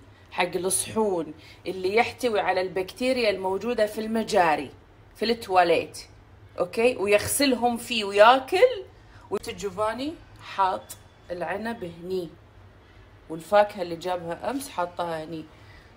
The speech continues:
قسمًا بالله من أمس أنا عندي، عارفين شنو؟ زي يقول أنا عندي سرطان أو أنا عندي اكتئاب أو أنا عندي أمراض، هاي ما استوعبتها.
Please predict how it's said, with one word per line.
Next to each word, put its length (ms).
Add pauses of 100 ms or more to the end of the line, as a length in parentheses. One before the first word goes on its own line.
(220)
قسمًا 440
بالله 380
من 180
أمس 220
أنا 120
عندي، 460 (560)
عارفين 280
شنو؟ 340
زي 180
يقول 240
أنا 140
عندي 280
سرطان 800
أو 100
أنا 220
عندي 220
اكتئاب 680
أو 120
أنا 160
عندي 280
أمراض، 260
هاي 120
ما 120
استوعبتها. 600